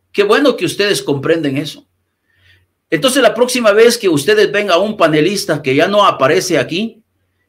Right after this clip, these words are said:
entonces han de saber ustedes que realmente no lo hizo por gracia, sino buscaba sus propios beneficios.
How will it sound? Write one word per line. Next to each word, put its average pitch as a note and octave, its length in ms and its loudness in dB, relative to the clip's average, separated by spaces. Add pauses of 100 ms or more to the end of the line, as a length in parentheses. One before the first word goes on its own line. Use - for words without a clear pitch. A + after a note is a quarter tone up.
entonces A3+ 520 0
han A#3+ 160 0
de A#3+ 80 4
saber G#3 280 2
ustedes A#3 600 -2 (800)
que D#3 140 -2
realmente F#3+ 560 0
no E3+ 200 -2
lo D#3 160 2
hizo C3+ 640 -4 (500)
por A#2 200 -8
gracia, G3+ 580 -4 (500)
sino E3 380 0
buscaba F#3+ 500 0
sus C#3 200 -8
propios C#3+ 420 -4
beneficios. A2 760 -10